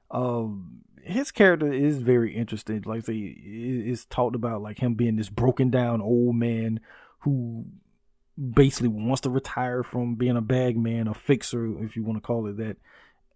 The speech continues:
um, to where he is doing his best to try to fix this situation. Um, because I think if it, this was a different movie, that character would have been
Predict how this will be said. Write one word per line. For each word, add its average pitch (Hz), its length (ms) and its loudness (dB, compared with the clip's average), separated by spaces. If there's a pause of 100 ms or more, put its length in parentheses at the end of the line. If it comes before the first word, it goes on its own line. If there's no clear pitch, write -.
(100)
um, 107 600 -4 (560)
to 131 260 0
where 113 680 -2 (420)
he 151 600 -4
is 113 200 -6 (340)
doing 139 260 6
his 117 260 0
best 110 460 0
to 104 60 -6
try 110 240 -4
to 98 80 -8
fix - 340 -2
this 110 180 -6
situation. 104 760 -6 (500)
Um, 110 320 -2
because 113 560 -2 (840)
I 151 60 -2
think 233 240 -2
if 208 100 0
it, 151 260 2
this 147 180 2
was 117 120 0
a 110 60 0
different 113 520 -2
movie, 131 360 -2 (480)
that 117 200 -2
character 117 340 2
would 110 160 -2
have 104 80 -2
been 101 320 -6